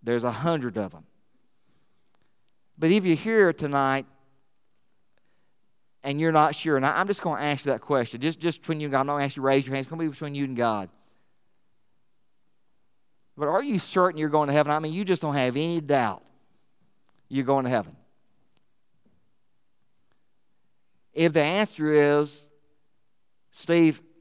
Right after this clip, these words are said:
I know I'm not going to heaven," or the answer is, "I, I'm, I'm fairly sure, but I do have a, I do have some doubts there."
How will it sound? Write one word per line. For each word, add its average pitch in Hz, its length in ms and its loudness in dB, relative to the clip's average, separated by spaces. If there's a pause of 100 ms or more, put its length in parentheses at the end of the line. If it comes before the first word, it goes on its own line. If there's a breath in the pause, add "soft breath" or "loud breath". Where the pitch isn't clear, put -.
(280)
I 170 200 4
know 170 360 6
I'm 160 140 2
not 120 180 -4
going 123 160 -4
to 110 60 -6
heaven," 113 360 -4 (480)
or 165 180 4
the 151 180 2
answer 170 440 -4
is, 151 420 4
"I, 143 240 0
I'm, 151 240 -2
I'm 143 180 0
fairly 202 420 4
sure, 202 380 2
but 156 120 2
I 135 60 2
do 165 140 2
have 165 220 4
a, 123 180 2 (180 soft breath)
I 180 80 -4
do 214 100 2
have 202 180 6
some 165 160 -10
doubts 143 360 0
there." - 260 -14